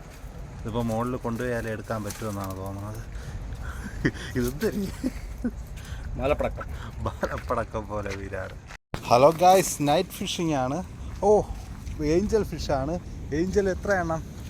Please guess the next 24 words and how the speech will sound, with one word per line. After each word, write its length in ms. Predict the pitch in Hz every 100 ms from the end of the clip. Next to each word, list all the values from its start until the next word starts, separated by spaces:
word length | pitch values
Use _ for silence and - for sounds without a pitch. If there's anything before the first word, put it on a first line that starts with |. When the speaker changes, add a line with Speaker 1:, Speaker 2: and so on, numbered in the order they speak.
| - - - 160
Speaker 1:
ഒന്ന്, 280 | 160 185 202 196 - - - - - - 131
രണ്ട് 320 | 156 208 190 170
ഏഞ്ചലാണ്. 400 | 165 160 131 131
കഴിഞ്ഞ 200 | 131 156 175
വലയ്ക്ക് 240 | 175 170 170
ഒരു 80 | 151
ഏഞ്ചൽ 240 | 147 135 127
കിട്ടി. 140 | 117 120
അപ്പോൾ 200 | 135 160 156
നമ്മളെ 220 | 156 165 - 151
നെടുവയുണ്ട്, 600 | 143 151 190 156 123 123 185 240 - - - - 143
ഏഞ്ചലുണ്ട്, 560 | 165 180 170 135 139 233 - - - - - -
വേറെ 220 | 147 156 180
എന്തുണ്ട്? 280 | 160 143 135 143
വീണ്ടും 220 | 196 175
ഉണ്ട് 140 | 127 110 110
ഏഞ്ചൽ. 260 | 107 110 110 113 -
അത് 100 | 175
ഏഞ്ചൽ 240 | 170 143 117
തന്നെ. 160 | 113 113 117
ഇതുകൊണ്ട് 260 | 127 123
കിടക്കുന്ന 340 | 120 117 - 113 -
പൂലാവും. 420 | 127 120 98 - - - - - - - - 156
അപ്പോൾ 140 | 151